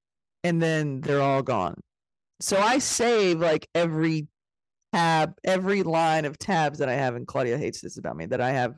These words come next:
I literally have fifty-six tabs open. I will have two windows open 'cause I have two screens,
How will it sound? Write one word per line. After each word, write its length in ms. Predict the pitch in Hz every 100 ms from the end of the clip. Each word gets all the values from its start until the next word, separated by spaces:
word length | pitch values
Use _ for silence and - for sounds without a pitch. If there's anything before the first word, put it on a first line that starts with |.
| -
I 120 | 147
literally 320 | 143 135 131
have 180 | 127 127
fifty-six 460 | 135 - - -
tabs 280 | - - -
open. 240 | 80 - - _ - -
I 180 | - 254
will 120 | 339
have 240 | 233 175 -
two 240 | - 294
windows 360 | 226 151 143 143
open 220 | 139 151
'cause 180 | 170 160
I 100 | 143
have 200 | 147 147
two 140 | -
screens, 640 | 143 - 180 165 135 185